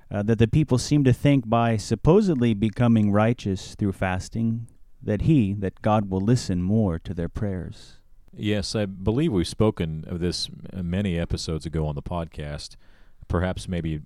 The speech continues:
Speaker 2: in one of our really early episodes.
Speaker 1: I believe so.
Speaker 2: I know you've mentioned it during sermons before, but please outline for us,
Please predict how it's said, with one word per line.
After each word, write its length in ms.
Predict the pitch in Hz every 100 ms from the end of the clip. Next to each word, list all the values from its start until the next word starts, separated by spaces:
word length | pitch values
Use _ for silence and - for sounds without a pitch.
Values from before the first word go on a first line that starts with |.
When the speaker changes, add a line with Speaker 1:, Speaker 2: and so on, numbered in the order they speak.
| -
Speaker 2:
in 160 | 87
one 100 | 85
of 100 | 80
our 100 | 80
really 240 | 78 80 76
early 280 | 82 80 71
episodes. 600 | - 80 - 73 76 -
Speaker 1:
I 40 |
believe 200 | 95 92
so. 300 | - 95 92 - - - -
Speaker 2:
I 120 | 90
know 160 | 90 117
you've 200 | 117 87
mentioned 360 | 101 117 107 87
it 160 | 80
during 400 | 95 90 85 82 - - - -
sermons 460 | - 156 143 92 80
before, 500 | 85 - 85 87 90
but 260 | 90 85 - - - -
please 280 | - 156 120
outline 400 | 120 113 98 92
for 220 | - 92
us, 300 | 85 - -